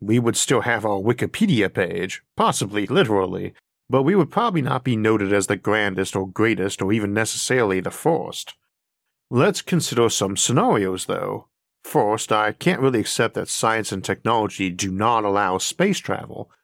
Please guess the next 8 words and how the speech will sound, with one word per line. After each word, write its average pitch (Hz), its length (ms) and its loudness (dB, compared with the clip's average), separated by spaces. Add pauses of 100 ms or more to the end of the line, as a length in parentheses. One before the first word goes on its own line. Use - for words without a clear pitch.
so 135 160 2
while 156 200 2
we 143 120 4
will 233 160 4
discuss 135 460 -2
that 107 200 0
scenario 95 520 0
too, 101 440 0